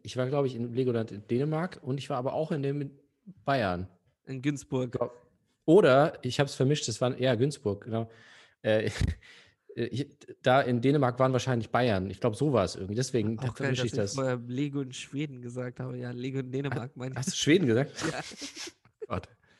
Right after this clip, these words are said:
Speaker 1: Ähm, wahrscheinlich war, ich glaub, wir waren mit so einem, in so einem Bus, wo, der uns da hingebracht hat und da waren bayerische Menschen,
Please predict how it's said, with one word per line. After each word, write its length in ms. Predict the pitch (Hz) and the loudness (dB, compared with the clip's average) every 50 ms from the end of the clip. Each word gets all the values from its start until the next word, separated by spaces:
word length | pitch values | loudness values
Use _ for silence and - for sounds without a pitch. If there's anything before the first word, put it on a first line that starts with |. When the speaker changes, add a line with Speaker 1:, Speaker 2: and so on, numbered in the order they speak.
| _ _ _ - - _ _ _ - - - - - - - | _ _ _ -20 -20 _ _ _ -20 -20 -20 -20 -18 -6 0
Speaker 1:
Ähm, 340 | 110 104 104 107 107 107 110 - | 4 4 6 4 4 0 -2 -4
wahrscheinlich 420 | 113 117 135 131 151 156 160 139 - | 0 2 2 4 4 4 4 4 4
war, 180 | 135 135 - | 2 2 2
ich 120 | - 110 - | 0 -4 -2
glaub, 180 | - 139 151 160 | 0 0 2 4
wir 80 | 147 | 4
waren 160 | 131 135 147 147 | 4 4 4 4
mit 120 | 135 120 | 2 2
so 100 | - 127 | 0 0
einem, 220 | 123 120 123 - | 0 0 -2 -2
in 140 | - - 117 | -4 -4 -2
so 80 | 117 120 | 0 2
einem 120 | 117 107 | 2 2
Bus, 260 | 98 127 170 190 - | 4 4 2 2 2
wo, 60 | - 139 | 0 -2
der 300 | 131 131 127 127 127 123 | -2 -2 -2 0 0 0
uns 140 | 123 - - | 0 -2 -2
da 80 | 120 | -2
hingebracht 420 | 110 123 156 165 147 143 123 - - | -2 0 0 -2 -4 -6 -6 -6 -6
hat 120 | 135 - | -6 -4
und 80 | 113 104 | -2 0
da 120 | 107 104 | 0 2
waren 260 | 113 113 123 127 117 | 2 0 0 0 -2
bayerische 440 | - 98 101 131 135 127 110 - 104 | -2 -2 0 0 0 0 -2 -4 -4
Menschen, 480 | 101 107 113 123 113 - - 87 90 | -2 -2 -2 -2 -4 -6 -8 -10 -10